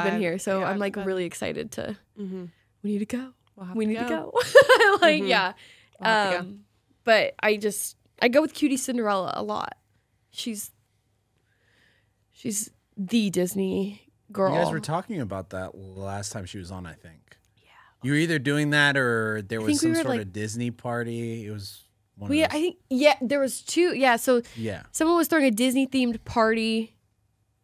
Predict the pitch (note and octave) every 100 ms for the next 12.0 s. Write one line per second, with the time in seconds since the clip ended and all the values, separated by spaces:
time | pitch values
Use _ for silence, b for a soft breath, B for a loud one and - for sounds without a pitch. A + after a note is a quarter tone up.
0 | _ - A#3 A3+ G#3+ A3+ A3 G#3+ G3+ G3
1 | G#3 G3+ - G#3 G3+ G3 - G3 F#3+ b
2 | b b - A3+ A#3 A3+ G#3+ A#3 - C4
3 | A3+ G3 G#3+ A#3 A#3 G3 F#3+ F#3+ F#3 -
4 | A3+ G#3+ G3+ G3 G#3+ G3+ G3 F#3+ G#3+ G3
5 | F#3 G3 - - G#2+ G2+ F#2+ G2 b b
6 | b b - A#3+ G#3+ F#3 F#3 F3+ b b
7 | _ - C#4+ C#4+ A3 G#3 G#3+ G#3 G3 F#3+
8 | G3+ G3 G3 - G#3+ A#3 F3+ G3+ A#3+ C4+
9 | A#3+ - A3 G3+ G#3+ G3 F#3 G3 - G#3
10 | A3 - G3 F#3+ F3 F3 G3+ B3+ _ _
11 | _ _ _ _ _ - A3 A3 G3+